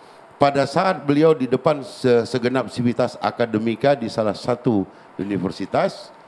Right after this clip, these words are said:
dan kedua adalah tiga bulan yang lalu ketika beliau menyampaikan visi misi, "Saya ingin transformasi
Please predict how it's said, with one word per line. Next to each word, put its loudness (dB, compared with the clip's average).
dan -2
kedua 2
adalah 2
tiga 2
bulan 2
yang -4
lalu 2
ketika -4
beliau 0
menyampaikan -6
visi -4
misi, -4
"Saya -4
ingin -6
transformasi -6